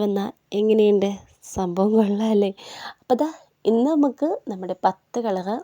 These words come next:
മൾട്ടി പെറ്റൽ ബോൾസത്തിൻ്റെ കട്ടിങ്ങുകളും ജിഫി പ്ലാന്റുകളും ഒക്കെ ആയിട്ടുള്ള സെയിൽ വീഡിയോ ആണ് കേട്ടോ ഇന്ന് വന്നേക്കുന്നത്. അപ്പോൾ കുറച്ചധികം നാളായി നമ്മുടെ ദാ മൾട്ടി പെറ്റൽ ബോൾസും ഒക്കെ സെയിലിന് വന്നിട്ട്.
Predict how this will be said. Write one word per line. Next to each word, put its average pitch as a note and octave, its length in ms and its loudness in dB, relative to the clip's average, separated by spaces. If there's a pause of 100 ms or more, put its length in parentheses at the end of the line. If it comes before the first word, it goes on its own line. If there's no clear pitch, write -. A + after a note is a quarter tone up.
(140)
മൾട്ടി F#3 380 -8 (100)
പെറ്റൽ F3+ 300 -2 (680)
ബോൾസത്തിൻ്റെ A#3+ 760 -2 (460)
കട്ടിങ്ങുകളും F3+ 640 -4 (400)
ജിഫി A3 320 0 (100)
പ്ലാന്റുകളും F3+ 480 -6 (220)
ഒക്കെ - 340 -4
ആയിട്ടുള്ള F#3 380 0 (500)
സെയിൽ G3+ 320 4
വീഡിയോ G3 280 0
ആണ് E3+ 140 -4
കേട്ടോ G3+ 220 0 (300)
ഇന്ന് D4+ 180 10
വന്നേക്കുന്നത്. F3+ 420 4 (380)
അപ്പോൾ - 220 -4
കുറച്ചധികം C#4+ 720 4
നാളായി C4+ 300 0 (140)
നമ്മുടെ F#3+ 260 -2 (240)
ദാ F#3 80 -8 (220)
മൾട്ടി A#3+ 340 -2
പെറ്റൽ F#3 240 -2 (100)
ബോൾസും F3 380 0
ഒക്കെ G3 160 -4 (100)
സെയിലിന് C4 420 2
വന്നിട്ട്. E3+ 220 -4